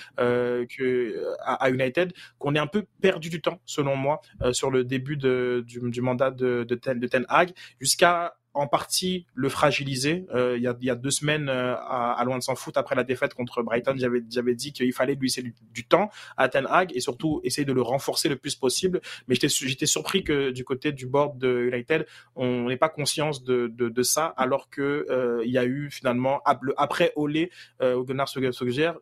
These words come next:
était consacré justement à adresser les problèmes structurels du club.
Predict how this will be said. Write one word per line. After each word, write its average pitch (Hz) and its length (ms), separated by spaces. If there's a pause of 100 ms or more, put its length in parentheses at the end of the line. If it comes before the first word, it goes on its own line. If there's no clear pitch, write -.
(140)
était 135 220
consacré 151 560
justement 139 420
à 135 120
adresser 135 520
les 135 80
problèmes 139 440 (200)
structurels 143 760
du 120 160
club. 156 340